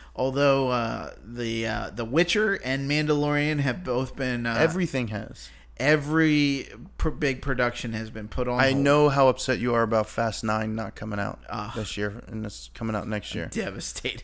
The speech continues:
Speaker 2: We just watched Hobbs and Shaw,
Speaker 1: <laughs>
Speaker 2: and I was crying,
Speaker 1: <sighs>
Speaker 2: crying of just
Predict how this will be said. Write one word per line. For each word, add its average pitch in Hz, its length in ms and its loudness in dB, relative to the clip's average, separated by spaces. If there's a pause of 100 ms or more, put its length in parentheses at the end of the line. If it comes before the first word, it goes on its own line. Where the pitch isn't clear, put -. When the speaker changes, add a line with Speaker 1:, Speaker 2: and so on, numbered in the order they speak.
Speaker 2:
We 127 120 -2
just 120 200 -2
watched 120 280 2
Hobbs 110 260 2
and 107 80 -4
Shaw, 113 420 6 (460)
Speaker 1:
<laughs> - 460 -4
Speaker 2:
and 120 80 2
I 120 60 4
was 113 120 0
crying, 120 800 2
Speaker 1:
<sighs> 415 1040 8
Speaker 2:
crying 123 380 4
of 113 160 0
just 113 280 -4